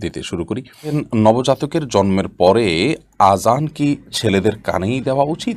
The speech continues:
নাকি মেয়েদের কানেও দেওয়া উচিত? নবজাতকের জন্মের পর আজান এটি ছেলে মেয়ে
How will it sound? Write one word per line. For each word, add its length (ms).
নাকি 200
মেয়েদের 300
কানেও 560
দেওয়া 180
উচিত? 260
নবজাতকের 600
জন্মের 360
পর 220
আজান 520
এটি 300
ছেলে 260
মেয়ে 180